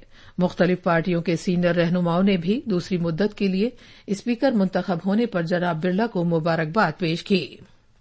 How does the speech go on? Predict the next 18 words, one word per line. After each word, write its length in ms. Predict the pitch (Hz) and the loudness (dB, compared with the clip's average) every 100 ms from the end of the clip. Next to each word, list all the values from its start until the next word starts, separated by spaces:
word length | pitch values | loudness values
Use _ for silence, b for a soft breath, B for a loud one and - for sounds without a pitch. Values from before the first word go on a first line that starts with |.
| _ b b b b b b b b b | _ b b b b b b b b b
सीबीआई 480 | - 233 240 262 370 | 2 4 6 6 4
की 160 | 330 | 4
एक 200 | 311 269 - | 4 4 2
टीम 240 | 220 233 302 | 2 2 2
कल 280 | 226 233 226 190 | 4 6 4 4
नीट 280 | 214 285 | 4 4
इम्तिहान 540 | - 208 208 202 208 240 | 2 2 2 2 0 2
पर्चा 320 | 214 - 214 | 2 2 4
लीक 300 | 190 233 - | 4 2 2
मामले 320 | 185 185 208 | 2 4 2
की 140 | 247 208 | 0 0
तहकीकात 580 | 175 175 180 202 226 | 0 -2 -2 0 0
करने 300 | - 160 180 | 0 -2 0
के 160 | 233 180 | 0 0
लिए 220 | 170 196 | 0 -2
झारखंड 520 | 226 190 175 - 240 | -2 -2 -2 0 -2
के 120 | 220 170 | -2 -2
हजारीबाग 680 | 170 165 175 175 160 202 | -2 0 0 0 2 0